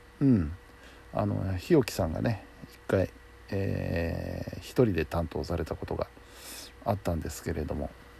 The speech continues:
あの、すごく話題豊富な方でね、あの、トークが途切れることなく、一時間、うん、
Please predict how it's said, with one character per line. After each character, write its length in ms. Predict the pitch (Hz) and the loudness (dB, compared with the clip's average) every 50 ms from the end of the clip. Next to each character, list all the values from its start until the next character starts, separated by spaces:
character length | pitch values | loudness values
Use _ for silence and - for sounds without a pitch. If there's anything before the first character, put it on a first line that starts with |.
| - - - | -20 -18 -12
あ 80 | - - | -8 -6
の、 160 | 80 73 71 71 85 - - - - - - - - - - - - - - - - - - - - - - - | -6 -6 -6 -8 -10 -14 -16 -20 -20 -20 -20 -20 -20 -20 -20 -20 -20 -20 -20 -20 -20 -20 -20 -20 -20 -20 -12 -10
す 180 | - - - 220 | -6 -2 2 2
ご 80 | 220 | 2
く 140 | - - 139 | 4 6 10
話 140 | 127 135 139 | 10 12 12
題 120 | 147 143 143 | 12 12 12
豊 200 | 123 143 143 135 | 12 12 12 12
富 80 | 123 135 | 12 10
な 100 | 135 123 | 8 8
方 260 | - 127 - 110 95 | 8 8 8 8 6
で 120 | - 95 | 6 2
ね、 240 | 92 98 95 82 82 - - - - - - - | 0 0 0 -2 -2 -6 -12 -20 -20 -14 -8 -4
あ 60 | 101 | -2
の、 260 | 95 101 - 101 101 - - - - - - - - - - - - - - - - | -2 0 0 -2 -4 -6 -8 -14 -16 -16 -20 -20 -20 -20 -20 -20 -20 -20 -12 0 6
ト 140 | - 165 143 | 6 6 6
ー 40 | 120 | 6
ク 120 | - 113 | 4 4
が 100 | 104 90 | 4 4
途 180 | - - 123 127 | 4 4 4 6
切 140 | 123 135 | 8 8
れ 80 | 139 139 | 8 8
る 80 | 120 - | 6 6
こ 140 | - 107 | 4 4
と 100 | - 98 | 4 4
な 160 | 95 104 107 101 | 4 4 4 2
く、 220 | - 101 92 - - - - - - - - - - - - - - - | 2 -2 -4 -4 -8 -14 -20 -20 -20 -20 -20 -20 -20 -20 -20 -12 -2 -2
一 260 | 120 98 - 117 113 | -2 0 2 0 0
時 80 | 107 104 | 0 2
間、 240 | - 90 82 - - - - - - - - - - - - - - - - - - - - - - - - - - - - - - | 0 0 -2 -2 -6 -12 -18 -20 -20 -20 -20 -20 -20 -20 -20 -20 -20 -20 -20 -20 -20 -20 -20 -20 -20 -20 -16 -16 -16 -16 -14 -10 -4
う 20 | - | -2
ん、 220 | 90 90 78 76 | 0 0 -2 -4